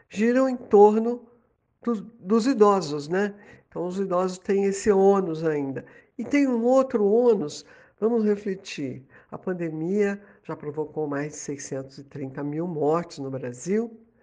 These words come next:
que gerou mais de cento e trinta mil órfãos na faixa etária de zero a dezoito anos. Grande parte desses órfãos,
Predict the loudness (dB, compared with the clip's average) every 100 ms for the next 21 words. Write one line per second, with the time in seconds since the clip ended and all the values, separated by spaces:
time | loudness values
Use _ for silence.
0 | _ _ _ _ _ _ _ 0 4 8
1 | 8 6 4 4 0 -8 -2 -2 -2 -4
2 | 0 0 -2 -4 -4 0 0 0 -2 -4
3 | -12 -10 -8 -8 -14 -20 -20 _ _ _
4 | _ _ _ _ _ -10 -10 -8 -10 -8
5 | -8 -8 -8 -12 -4 -2 -2 -4 -8 _
6 | _ _ _ _ _ -10 -6 -4 -6 -4
7 | -4 -4 -6 -16 -20 -20 _ _ _ _
8 | 0 2 2 -4 -8 -6 -6 -14 -14 -14
9 | -12 -14 -6 -6 -6 -10 -10 -10